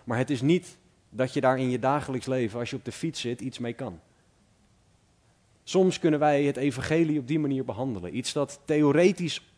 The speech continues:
ongelooflijk interessant is. En theologisch mooi is. Maar weinig tot geen praktische impact heeft. En daarom, vanaf hoofdstuk twaalf, gaat Paulus tot aan het einde van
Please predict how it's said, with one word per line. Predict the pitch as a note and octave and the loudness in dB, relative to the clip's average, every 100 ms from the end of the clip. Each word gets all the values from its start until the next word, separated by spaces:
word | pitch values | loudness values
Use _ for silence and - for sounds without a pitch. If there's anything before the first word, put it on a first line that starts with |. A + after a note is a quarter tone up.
| _ - | _ 0
ongelooflijk | G3+ G#3+ F#3+ E3 E3 F3+ E3+ D#3 C#3+ | 2 2 -2 0 2 2 0 -6 -4
interessant | D3 C#3 C3 C3+ G#2+ - | -4 -2 -4 -6 -8 -10
is. | - - _ _ _ _ - | -18 -20 _ _ _ _ -6
En | C3+ | 0
theologisch | E3+ E3 E3+ F#3 G3 F#3+ E3+ | 4 6 8 8 6 2 -2
mooi | F#3+ G3+ F#3+ A#2+ | 2 6 6 4
is. | D2 - - _ _ _ _ _ _ _ _ _ _ _ _ - | 0 -10 -16 _ _ _ _ _ _ _ _ _ _ _ _ -12
Maar | G#2 G#2+ | -6 -2
weinig | G2 B2 D#3+ E3+ D#3+ | 2 2 2 0 -2
tot | D3 - | -8 -8
geen | - C#3+ D3 D3 C#3 | -6 -4 -4 -4 -6
praktische | C3 C3 - B2 G#2 | -8 -8 -8 -10 -8
impact | D3 F#2+ D2+ | -10 -10 -14
heeft. | - - _ _ _ _ _ _ _ _ _ _ _ _ _ - | -18 -20 _ _ _ _ _ _ _ _ _ _ _ _ _ -8
En | B2+ A#2 | 0 6
daarom, | A#2+ D3+ E3 F3 F#3 | 6 6 4 4 2
vanaf | E3+ C#3 B2+ - | -2 0 0 2
hoofdstuk | D3+ D#3+ - D#3+ | 2 0 0 -10
twaalf, | - A#2+ A2+ A2 A2+ - _ _ _ | -6 -4 -2 -4 -6 -12 _ _ _
gaat | - C3 - | -6 -6 -2
Paulus | B2 C3 B2+ A#2 | 2 2 2 -2
tot | B2+ A2+ | -10 -6
aan | A#2 A2+ | -4 -4
het | |
einde | - C3+ D#3+ D#3+ | -4 -2 0 0
van | - C#3 C3+ | -2 -6 -6